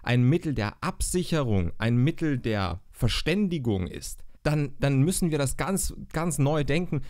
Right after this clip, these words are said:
und müssen uns darüber Gedanken machen, wo Kommunikation im Bergsport eigentlich noch sinnvoll ist und wo es maßgeblich den Umgang mit Gefahren,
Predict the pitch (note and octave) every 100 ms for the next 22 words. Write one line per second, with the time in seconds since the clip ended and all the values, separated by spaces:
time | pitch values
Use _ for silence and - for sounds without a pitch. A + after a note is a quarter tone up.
0 | - - B2 F3 F3 D3+ C#3 D3 D#3 C#3+
1 | B2+ C3 D3 C3 C3 C3 B2+ A2 E3+ -
2 | D#3+ D3+ C3 D3 B2+ B2 C3 D#3+ A2+ A2
3 | C3+ - - A#2 A#2+ G#2+ G2 G#2 D3 -
4 | A#2 A#2 - - - - B2 G#2+ G2+ C#3+
5 | D#3+ D3+ - - - - - B2 B2+ G3
6 | F#3 - E3 F3+ F3 E3+ E3 D#3+ - -
7 | - - B2 A#2 - - F3 G#3+ D#3+ A#2+
8 | F#2+ E2 - A2+ - A#2+ - A#2+ C3+ F#3
9 | G3